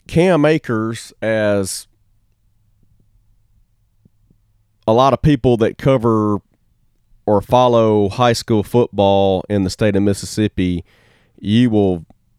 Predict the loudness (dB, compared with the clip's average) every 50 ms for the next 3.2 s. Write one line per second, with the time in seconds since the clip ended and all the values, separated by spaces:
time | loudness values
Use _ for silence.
0 | _ _ -12 -4 0 2 2 4 2 2 2 2 0 0 -2 -4 -4 -2 0 2
1 | 2 2 2 0 -2 -4 -6 -12 _ _ _ _ _ _ _ _ _ _ _ _
2 | 0 2 2 2 2 2 2 2 4 4 2 0 0 0 2 2 2 2 0 -2
3 | -4 _ -16 -20